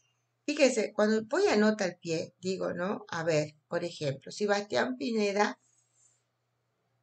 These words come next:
eh, sobre la narrativa colombiana se dijo tal cosa. Entonces, sí, y, y a-, eh, abro comillas, ¿quién fue? Sebastián Pineda. Fíjense que en el,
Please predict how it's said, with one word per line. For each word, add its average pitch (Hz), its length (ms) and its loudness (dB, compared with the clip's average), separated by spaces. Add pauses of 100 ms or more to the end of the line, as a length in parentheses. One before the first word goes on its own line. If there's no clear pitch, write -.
(180)
eh, 185 280 -4
sobre 240 300 2
la 233 80 0
narrativa 214 540 0
colombiana 214 580 2
se 175 200 -2
dijo 208 420 2 (420)
tal 190 320 8
cosa. 143 500 -8 (580)
Entonces, 214 360 2
sí, 180 260 -8 (120)
y, - 200 -12 (540)
y 185 120 0
a-, 185 140 2 (360)
eh, 180 260 -10
abro 196 340 4
comillas, 180 540 -4
¿quién 247 240 -4
fue? 165 300 -4
Sebastián 208 560 -4
Pineda. 196 500 -2 (880)
Fíjense 254 720 0 (480)
que 220 400 4
en 190 140 -4
el, 185 180 -6